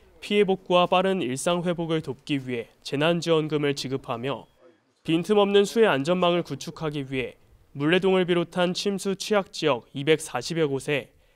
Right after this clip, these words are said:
연속형 빗물 맞이를 설치합니다. 무차별 범죄 등에 대비한 주민 생활 안정 강화 분야에도 십억 원을 편성해 최근 연이어 발생하는 흉악 범죄로부터 주민을 지키는 데 총력을 기울입니다.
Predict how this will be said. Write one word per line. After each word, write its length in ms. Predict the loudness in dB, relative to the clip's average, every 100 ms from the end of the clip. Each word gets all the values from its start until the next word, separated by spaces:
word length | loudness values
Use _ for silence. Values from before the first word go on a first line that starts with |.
| _ -2
연속형 500 | 0 -2 -4 -2 -2
빗물 320 | -2 0 2
맞이를 400 | 0 -2 0 -2
설치합니다. 800 | 0 -6 -4 -8 -10 -12 -12 -14 _ _ _ _ _ _ _ _ _ -20 -20 -20 -20 -12
무차별 480 | -8 -2 0 2 2
범죄 320 | 0 0 0
등에 240 | 2 0
대비한 480 | 0 -2 0 0 0
주민 340 | -4 -4 -2 -2
생활 320 | -4 -2 0
안정 340 | -2 0 -2
강화 320 | -2 -2 -2
분야에도 640 | -2 -4 -4 -4 -2 -4 -4
십억 400 | -8 -4 -2 -2
원을 180 | -2 -2
편성해 560 | -4 -6 -4 -8 -8 -10 -18 -20 -20 -20 -20
최근 380 | -4 2 2 2
연이어 320 | 2 4 4
발생하는 580 | 4 0 0 -2 -2 -4
흉악 300 | -2 -2 -4 -4
범죄로부터 920 | -6 -2 0 0 -2 -10 -6 -6 -6
주민을 440 | -8 -4 -2 0
지키는 500 | -2 -6 -10 -6 -6
데 240 | -2 -2 -2
총력을 500 | -6 -6 -4 -2 -4
기울입니다. 760 | -2 -4 -4 -6 -10 -10 -12